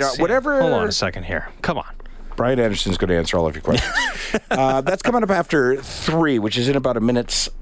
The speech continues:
Speaker 2: time. I mentioned, or I saw this, we mentioned it the other day on the show. And, of course, everyone's aware of the fact that Sears, uh, is
Speaker 1: Closing down.
Speaker 2: Yeah.
Speaker 1: Yeah, yep, that's it.
Speaker 2: So many people asking questions. So wanted to bring this to your attention if you're wondering. Sears Canada, they're having a liquidation sale. Now, they're not gonna call it a liquidation sale.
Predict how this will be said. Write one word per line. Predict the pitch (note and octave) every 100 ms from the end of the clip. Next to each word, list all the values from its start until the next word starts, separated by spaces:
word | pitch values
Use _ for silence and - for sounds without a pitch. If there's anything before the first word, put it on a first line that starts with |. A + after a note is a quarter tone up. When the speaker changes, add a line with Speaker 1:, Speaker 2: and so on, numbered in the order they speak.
| -
Speaker 2:
time. | - C#3+ B2 G2+ A2+
I | A#2+
mentioned, | B2+ E3 G#3 A3 G#3
or | D3+ B2+ B2+
I | A#2+
saw | - F#3+ G#3
this, | C#3 A#2 B2+
we | A#2+
mentioned | C#3+ - D3+
it | B2+
the | B2
other | A2+
day | A2+
on | G#2
the |
show. | F#2 A2+ F2+ - - - - -
And, | -
of | B2
course, | C#3+ B2
everyone's | C#3+ C#3+ B2+
aware | A2+ A#2
of | A2
the |
fact | A2+ G#2+
that | -
Sears, | - C3+ B2+ A#2+ - - -
uh, | G#2+ G2+ G2+
is | G#2 F#2+ E2+ - - - - -
Speaker 1:
Closing | A#2 G#2+ G#2
down. | A2 A2 G#2+
Speaker 2:
Yeah. | C#3 D#3
Speaker 1:
Yeah, | D#3 D3+ B2 A2
yep, | -
that's | G2+ G2 C3
it. |
Speaker 2:
So | C3 E3 E3 D#3+ C#3+
many | C#3 F#3 G#3
people | G#3 E3
asking | D3 - C3+
questions. | B2+ A2+ G2+ -
So | C3+ B2+ - - - -
wanted | A#2+ B2 E3 A3 -
to | D3+
bring | C3 B2+
this | A#2+ -
to | A2+
your |
attention | F#2 A#2+ G#2 -
if | F2+
you're | G2
wondering. | A2+ G2 F#2
Sears | - - F#3+ F#3
Canada, | D#3 C#3+ C3 A2 G#2
they're | A#2+ A#2
having | B2+ D#3
a | C3
liquidation | B2+ A2+ A2 -
sale. | G2+ G2+ F#2
Now, | G#2
they're | A#2
not | D3 E3+
gonna | G3+
call | - F3 F3
it | D3
a |
liquidation | A#2 G#2+ G#2 G2+ G#2+
sale. | F#2+ G#2+ F#2 F2+